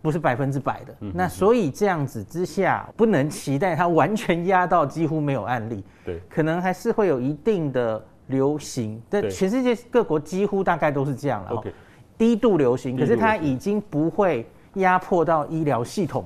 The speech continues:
Speaker 1: 了。
Speaker 2: 我前一阵子，吼，看到那个法网公开赛，吼，法网公开赛，哎，我注意看那个
Speaker 1: 全部都是人。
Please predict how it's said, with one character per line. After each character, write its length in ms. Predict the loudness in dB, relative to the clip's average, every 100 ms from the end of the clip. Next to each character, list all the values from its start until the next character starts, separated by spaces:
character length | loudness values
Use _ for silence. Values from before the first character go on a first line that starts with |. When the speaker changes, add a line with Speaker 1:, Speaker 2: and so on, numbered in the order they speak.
| -8
Speaker 1:
了。 100 | -2
Speaker 2:
我 100 | 0
前 200 | 2 0
一 20 |
阵 160 | 0 0
子， 140 | 0
吼， 260 | 0 -2 -4 -10 -20 -20
看 180 | -6 -2
到 140 | 2 2
那 120 | 2
个 280 | 0 0 -2
法 280 | 2 4 4
网 300 | 2 0 -2
公 220 | -4 -2
开 200 | -2 -4
赛， 320 | -2 -4 -4 -8
吼， 340 | -2 0 0 0
法 120 | 0
网 160 | 2 2
公 120 | 0
开 80 | 0
赛， 200 | 0 -2 -4 -20 -6 0
哎， 140 | 2 2
我 80 |
注 160 | -2 2
意 80 | 0
看 200 | 2 2
那 100 | 4
个 40 |
Speaker 1:
全 80 | 4
部 140 | 6
都 140 | 6 8
是 100 | 6
人。 300 | 6 4